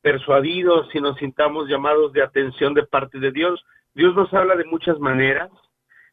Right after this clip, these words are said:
Creemos que ahora Dios nos está llamando a través de este retiro para que no hagamos oídos sordos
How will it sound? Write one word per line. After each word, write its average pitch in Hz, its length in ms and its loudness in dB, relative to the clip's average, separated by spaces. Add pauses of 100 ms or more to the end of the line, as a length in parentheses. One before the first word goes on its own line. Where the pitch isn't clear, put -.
(320)
Creemos 143 480 0
que - 100 -4
ahora 139 300 2
Dios 139 240 -2
nos 139 140 -8
está 135 160 0
llamando 135 380 0
a 135 40 -20
través 131 320 0
de 135 60 -4
este - 180 -2
retiro 135 560 0 (500)
para 131 200 -2
que 131 100 2
no 139 80 0
hagamos 143 420 -2
oídos 139 360 0
sordos 151 520 2